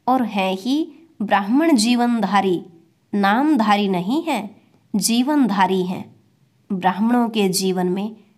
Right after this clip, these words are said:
संपूर्ण सुख शांति की अनुभूति न हो, वह ब्राह्मण सर्व प्राप्तियों से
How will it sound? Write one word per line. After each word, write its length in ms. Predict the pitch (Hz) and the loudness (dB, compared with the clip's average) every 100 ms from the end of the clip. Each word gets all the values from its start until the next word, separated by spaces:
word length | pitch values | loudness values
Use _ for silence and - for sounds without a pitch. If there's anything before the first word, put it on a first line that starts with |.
| - | -12
संपूर्ण 800 | - 233 233 226 254 277 269 240 | -2 0 0 -4 -2 0 2 0
सुख 320 | 233 254 254 | -2 -8 -10
शांति 560 | - 180 190 196 202 220 | -6 -4 -2 -4 -4 -4
की 160 | 226 | -2
अनुभूति 540 | 202 190 185 196 196 226 | -2 -2 -2 -4 -4 -2
न 120 | 180 196 277 | 0 -2 -4
हो, 400 | 240 185 202 220 _ _ _ _ _ | -4 -6 -6 -10 _ _ _ _ _
वह 100 | 285 | -2
ब्राह्मण 580 | 220 170 180 220 247 277 277 - _ | 0 0 0 2 2 2 -2 -16 _
सर्व 400 | - 285 294 285 254 | -4 0 2 2 2
प्राप्तियों 680 | 214 190 - - 269 269 | 2 0 0 -4 -2 0
से 220 | 233 185 | -2 -4